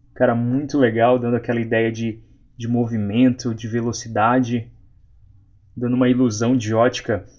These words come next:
Ah, você consegue perceber a variação, né, tonal das cores,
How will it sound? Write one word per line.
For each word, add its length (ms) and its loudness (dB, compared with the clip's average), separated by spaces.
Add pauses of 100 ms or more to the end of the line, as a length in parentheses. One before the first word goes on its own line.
(200)
Ah, 220 2
você 240 -4
consegue 500 -2
perceber 720 0 (220)
a 80 -2
variação, 600 2
né, 240 2 (260)
tonal 400 2
das 220 -2
cores, 600 -2